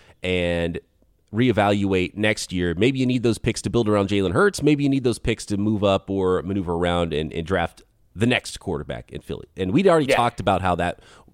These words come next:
Speaker 1: scenario that exactly the Eagles just pulled off would be the ideal scenario in the first round for the Eagles. Not draft three times this year, push off a, a first round pick to next year. And they got a little extra for doing that. So that makes perfect sense to me. I don't know if we even need to add anything to that.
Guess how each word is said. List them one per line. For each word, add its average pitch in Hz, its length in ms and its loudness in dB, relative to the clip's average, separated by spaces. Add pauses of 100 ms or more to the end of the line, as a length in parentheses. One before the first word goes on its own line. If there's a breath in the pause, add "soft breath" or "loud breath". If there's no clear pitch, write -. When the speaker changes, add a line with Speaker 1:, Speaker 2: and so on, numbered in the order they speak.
(120)
Speaker 1:
scenario 120 640 4
that 92 140 -2
exactly 123 480 0
the 107 160 -2
Eagles 107 240 -2
just 107 200 -6
pulled 98 160 -6
off 87 260 0 (160 soft breath)
would 104 140 -4
be 117 80 4
the 107 100 2
ideal 95 280 0
scenario 85 340 -2
in 78 40 -2
the 76 60 -6
first 80 240 -10
round 76 160 -6
for 71 60 -12
the 62 80 -10
Eagles. 73 240 -6
Not 104 180 0
draft 95 220 -2
three 90 120 -6
times 80 240 -6
this 78 160 -8
year, 80 120 -8
push 87 240 -8
off 78 180 -6
a, 76 100 -4 (280 loud breath)
a 90 40 -2
first - 240 0
round 107 180 2
pick - 160 -2
to 90 100 -4
next 85 260 -4
year. 90 100 -2
And 87 80 -4
they 104 60 2
got 117 140 0
a - 20 0
little 101 220 0
extra 82 420 -4 (240 soft breath)
for 113 140 -4
doing 85 260 -2
that. - 200 -12 (120)
So - 160 -4
that 180 160 2
makes 165 160 2
perfect 123 240 -2
sense 110 140 2
to - 80 -12
me. 78 100 -2
I 90 80 2
don't 131 80 6
know 123 80 8
if - 100 0
we 107 120 0
even 104 100 0
need 101 140 -2
to 82 80 0
add 87 140 0
anything 78 260 -8
to - 80 -20
that. - 160 -12